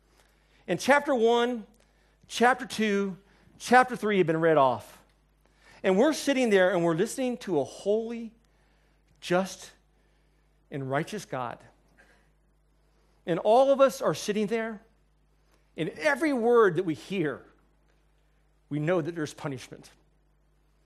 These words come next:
We know that we have a liability. Everything that's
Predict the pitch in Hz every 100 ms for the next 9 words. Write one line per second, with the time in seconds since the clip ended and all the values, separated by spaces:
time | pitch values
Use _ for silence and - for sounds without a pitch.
0 | _ - 165 226 269 254 214 202 170 165
1 | 175 151 214 262 262 262 - - - -
2 | - - 302 330 302 302 269 233